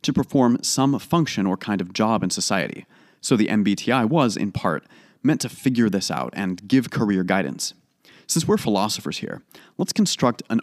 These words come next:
argument to potentially discover her logical reasoning to this conclusion. Premise one, people of all types have equal value. Premise two, people of equal value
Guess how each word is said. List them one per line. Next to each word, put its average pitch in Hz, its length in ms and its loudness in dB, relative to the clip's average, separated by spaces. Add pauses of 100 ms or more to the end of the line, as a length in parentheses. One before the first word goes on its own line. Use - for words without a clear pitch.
argument 98 460 -2 (320)
to 143 100 2
potentially 175 420 0
discover 101 440 2
her 110 160 -2
logical 113 440 0
reasoning 92 420 2
to - 80 -6
this 90 140 -4
conclusion. - 500 -8 (720)
Premise 101 280 4
one, 104 260 2 (500)
people 185 240 4
of 120 100 4
all 113 120 4
types - 360 -4
have 87 280 -2
equal 98 220 -2
value. 76 340 -4 (880)
Premise 95 260 0
two, 98 320 -2 (680)
people 202 260 4
of 123 80 6
equal 117 220 2
value 90 520 0